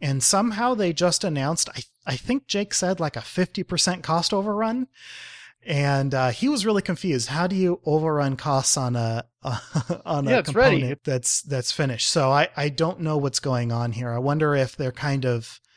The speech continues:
Speaker 1: um, smearing some budgets around and, and looking at how much they spent on it previously. And it's not new money
Speaker 2: Hmm.
Speaker 1: being spent, but they're kind of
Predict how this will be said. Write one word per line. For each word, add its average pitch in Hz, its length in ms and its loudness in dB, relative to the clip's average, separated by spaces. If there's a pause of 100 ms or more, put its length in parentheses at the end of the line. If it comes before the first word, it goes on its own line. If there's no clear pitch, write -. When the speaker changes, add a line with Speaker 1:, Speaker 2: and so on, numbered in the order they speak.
(460)
Speaker 1:
um, 117 320 -2
smearing 156 800 4
some 131 300 0
budgets 131 380 2
around 117 360 0
and, 113 180 -4 (100)
and 127 220 -2
looking 135 380 0
at 123 160 0
how 156 120 0
much 135 260 2
they 135 100 0
spent 143 360 0
on 131 120 0
it 117 120 -8
previously. 135 920 0 (340)
And 135 140 -2
it's 123 100 0
not 147 220 0
new 165 240 4
money 147 240 4
Speaker 2:
Hmm. 131 40 -2
Speaker 1:
being 127 220 0
spent, 131 300 -2
but 123 100 -8
they're 123 140 -4
kind 135 320 -2
of 120 280 -4